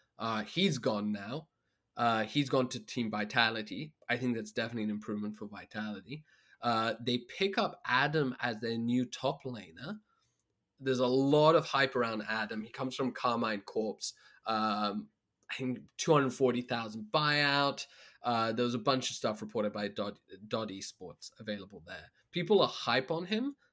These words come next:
Um, have to wait and see. He did perform well in the amateur scene. Bwipo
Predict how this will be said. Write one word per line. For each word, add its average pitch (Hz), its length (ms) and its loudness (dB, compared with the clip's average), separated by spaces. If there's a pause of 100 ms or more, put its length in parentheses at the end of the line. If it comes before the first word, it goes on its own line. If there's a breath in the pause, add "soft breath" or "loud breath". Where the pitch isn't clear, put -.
(140)
Um, 113 840 2 (240)
have 147 220 2
to 147 80 2
wait 120 200 4
and 107 120 -2
see. 110 220 -4
He 110 100 -4
did 113 240 -2
perform 110 360 -2
well 104 220 0
in 104 100 -2
the 98 80 -4
amateur 110 420 -2
scene. 107 440 -2 (1000 loud breath)
Bwipo 120 640 2